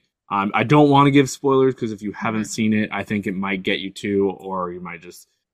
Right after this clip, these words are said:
Speaker 1: if you really, if you go in like, "I hate Michael Bay," you're, you're just gonna, you're, you're gonna,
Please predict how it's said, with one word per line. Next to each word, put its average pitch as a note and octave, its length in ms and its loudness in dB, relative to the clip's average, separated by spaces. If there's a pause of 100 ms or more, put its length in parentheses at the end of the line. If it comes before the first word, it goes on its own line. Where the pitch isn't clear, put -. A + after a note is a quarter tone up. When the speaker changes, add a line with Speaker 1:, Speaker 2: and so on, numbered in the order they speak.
Speaker 1:
if G2 140 -6
you B2+ 100 4
really, D#3+ 460 6
if C#3+ 100 -2
you D3 100 4
go F3 280 4
in C3 180 -2
like, A2 160 -6
"I G2 140 -6
hate G#2 200 -4
Michael G2 280 -10
Bay," F2 400 -8 (220)
you're, G2 260 -4
you're G2 240 -2
just F#2 200 -10
gonna, F2 320 -10
you're, G2 160 -10 (140)
you're G2+ 180 -6
gonna, F2 300 -12